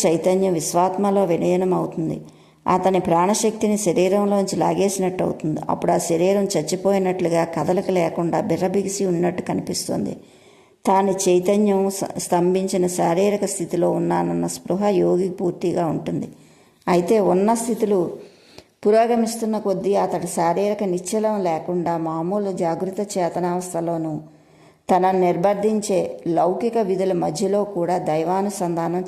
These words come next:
చేస్తాడు. క్రియాయోగం మానవ పరిణామాన్ని త్వరితం చేయడానికి ఉపకరించే సాధనం అని తమ శిష్యులు వివరించారు శ్రీ యుక్తేశ్వర్ గారు. విశ్వ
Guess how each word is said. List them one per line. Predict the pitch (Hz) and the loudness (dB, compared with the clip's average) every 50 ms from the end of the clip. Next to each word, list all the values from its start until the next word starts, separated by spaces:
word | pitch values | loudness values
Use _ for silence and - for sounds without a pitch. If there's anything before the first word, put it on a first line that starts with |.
| - | -4
చేస్తాడు. | 165 151 151 156 - - - - - - - - - _ - - - _ _ _ - - - _ _ - | -4 -4 -4 -6 -6 -6 -6 -6 -6 -8 -12 -14 -20 _ -20 -20 -20 _ _ _ -20 -20 -20 _ _ -6
క్రియాయోగం | - 175 202 202 202 214 220 220 226 226 220 214 196 220 214 208 190 | 0 2 4 4 4 4 4 4 2 2 2 2 0 0 0 0 0
మానవ | 175 165 170 185 208 220 220 | 0 0 0 0 0 -2 -2
పరిణామాన్ని | 214 214 190 180 180 180 180 190 196 196 196 196 202 202 185 | -2 -2 -2 -2 0 0 -2 -2 -2 -2 -2 -2 -4 -4 -6
త్వరితం | 196 170 170 165 180 175 202 208 208 202 - | -6 -4 -2 -2 -2 -2 -2 -4 -4 -2 -2
చేయడానికి | 180 165 165 165 170 175 175 180 180 | -2 -2 -2 -2 -2 -4 -4 -4 -4
ఉపకరించే | 185 175 175 180 165 - 170 170 170 170 170 - 170 | -4 -4 -4 -6 -6 -6 -6 -6 -4 -6 -6 -8 -8
సాధనం | 170 - - 160 160 156 151 156 151 151 - - - - _ _ _ _ _ _ - - | -8 -8 -8 -8 -8 -6 -6 -6 -6 -6 -8 -12 -18 -20 _ _ _ _ _ _ -2 2
అని | 170 175 180 | 2 2 2
తమ | 180 - 165 160 165 | 2 2 2 2 2
శిష్యులు | 165 - 175 175 175 - 220 220 214 | 0 2 0 0 2 2 2 2 4
వివరించారు | 185 180 160 160 160 175 170 156 - 170 160 156 | 4 4 2 2 2 2 0 0 2 0 0 0
శ్రీ | 156 160 - 160 151 | 0 -2 -2 -2 0
యుక్తేశ్వర్ | 160 156 156 156 - 156 156 156 - 147 143 - | 0 -2 -2 -2 -2 -2 -2 0 -2 -2 -2 -2
గారు. | - 147 - - 135 - - - - - _ _ _ _ _ _ - | -2 -4 -4 -4 -6 -10 -14 -20 -20 -20 _ _ _ _ _ _ -2
విశ్వ | - 180 190 185 - 233 233 | 0 0 0 2 2 0 0